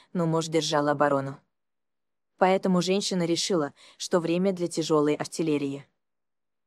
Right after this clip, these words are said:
Облазив пол интернета и найдя то, что искала Лена, быстро оформила покупку с доставкой на дом и уже в обед держала в руках крошечную камеру скрытого наблюдения с привязкой к смартфону через специальное приложение.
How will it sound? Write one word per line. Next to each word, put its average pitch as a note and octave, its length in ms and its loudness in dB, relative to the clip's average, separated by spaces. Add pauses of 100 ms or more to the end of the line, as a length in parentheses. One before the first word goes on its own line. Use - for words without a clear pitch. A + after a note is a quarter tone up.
(200)
Облазив F#3 600 2
пол E3 300 4
интернета D#3+ 720 -2
и F3+ 80 -4
найдя D#3+ 380 0
то, F3+ 280 0 (180)
что - 240 -2
искала D#3+ 400 0
Лена, D#3+ 360 -4 (300)
быстро A#3 460 2
оформила G#3+ 500 2
покупку F3+ 480 -2
с E3 60 -2
доставкой D#3+ 560 -2
на D3+ 140 -2
дом G#3+ 340 2
и F#3+ 80 0
уже F3+ 260 4
в G#3+ 60 2
обед F3 260 2
держала D3+ 460 0
в C#3+ 60 -4
руках D3+ 400 -2
крошечную D#3+ 600 -2
камеру F3 380 0
скрытого D3 460 -4
наблюдения C#3+ 640 -6
с - 240 -14 (180)
привязкой G3+ 480 2
к A#3+ 80 -8
смартфону G#3 640 0
через F#3 320 -2
специальное D3+ 640 -2
приложение. D3 800 0